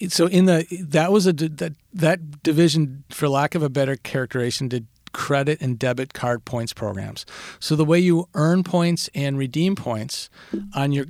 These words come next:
any credit card you carry in your wallet today or debit card, we were, we were one of the fastest growing players in the U S market.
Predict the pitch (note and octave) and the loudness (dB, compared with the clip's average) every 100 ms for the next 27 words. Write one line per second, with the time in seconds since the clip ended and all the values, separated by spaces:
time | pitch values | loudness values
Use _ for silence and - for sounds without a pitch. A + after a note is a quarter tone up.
0 | - E3 F#3 - D#3+ - D3+ C3+ - D3 | 2 4 4 2 0 2 0 0 -2 0
1 | C#3 B2+ B2+ B2+ - C3 D#3 C#3 C3+ C#3 | 0 0 0 -2 -2 -4 -2 -2 -2 -4
2 | - B2 A#2+ A#2 - - - - D3+ F3+ | -4 -2 -2 -4 -14 -20 -16 0 4 6
3 | F#3+ F#3 D#3 E3+ D#3+ D3 B2+ C#3+ C#3+ D3 | 4 2 2 4 4 0 -2 -2 -2 -2
4 | D#3 - - - C#3+ C3+ C3 B2 - C3+ | -2 -4 -6 -2 0 2 -2 -4 -4 -2
5 | C3 B2+ B2+ B2 A#2 C3 A#2+ - A#2 A2 | 0 0 -2 -2 0 0 -2 -4 -6 -6
6 | - A#2 | -8 -14